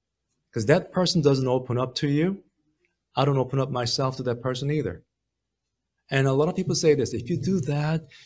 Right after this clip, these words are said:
you get closer to that person, but you get burned, you get hurt." It,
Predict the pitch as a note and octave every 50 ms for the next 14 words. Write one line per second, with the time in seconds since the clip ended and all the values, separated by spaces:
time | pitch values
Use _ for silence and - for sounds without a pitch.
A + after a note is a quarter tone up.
0 | _ _ C3 A#2+ A#2 C3+ B2+ - - - D3+ D3 C#3 - C#3 A#2 D#3 D3 C#3 C3+
1 | C3 - - - D3+ D#3+ D#3+ - - - D#3 D#3 D#3 D#3 A#2+ A#2+ - - - _
2 | _ _ - D3 C#3+ C#3+ C3 B2+ B2+ A#2+ B2 A2 G2+ - - - C3+ C#3 D3 C#3+
3 | C#3+ D3 D3 D3 C#3 C#3 - - - _ _ - - _ - B2 A2+ A#2 A#2+ A#2
4 | - - _ - - - B2 C3 D3 D3+ D3 D3 C#3+ - - _ B3 - - _
5 | _ - A#2+ -